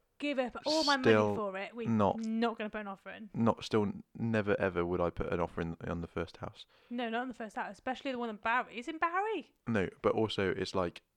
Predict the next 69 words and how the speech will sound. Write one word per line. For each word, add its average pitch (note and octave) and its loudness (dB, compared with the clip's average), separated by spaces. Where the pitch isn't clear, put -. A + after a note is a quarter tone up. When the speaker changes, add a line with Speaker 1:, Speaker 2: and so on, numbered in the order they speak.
Speaker 1:
No, C#4+ -6
there's C#4 0
nothing C#4+ 2
wrong B3 2
with G#3+ -6
Barry. G3 2
Don't A3 -4
get G#3 -6
me G3+ -2
wrong. G#3 2
It's - -8
just G3+ -12
far G#3 -4
from G3+ -10
work. F#3+ -6
<laughs> - -12
Speaker 2:
Yeah, G#2+ 4
it's F#2 2
like, G#2+ 0
if, A2 -10
uh, G#2 2
for G#2 0
me G2+ 2
it'd F2 0
take F2+ -2
an F2 -4
hour F2 0
to F2 -6
get F2 -4
to E2+ -6
work E2 -2
from E2+ -4
Speaker 1:
And - -2
Speaker 2:
you. - 0
Speaker 1:
for - 0
me, - 0
like, G#3 -4
an G#3+ -4
hour A3+ 2
and A3 0
a G#3 0
half. A#3+ 0
Speaker 2:
Hour F2+ 0
and E2+ -4
a E2 -6
half, E2 -4
yeah. F2 -2
So F2 -2
it's G2+ 0
just - -2
because G2+ 0
Speaker 1:
Not C4 -2
worth G#3 -4
it. - -14
Speaker 2:
the G#2+ 2
house G2+ -2
there, F2+ 2
there's, F#2+ 0
they're G2+ 0
doing F#2+ 2
lots - -4
of E2+ -12
bit, F#2 2
new F#2+ -2
building F2+ 2
in F2 -4
Barry, F2 2
and E2+ -6
for F#2 -2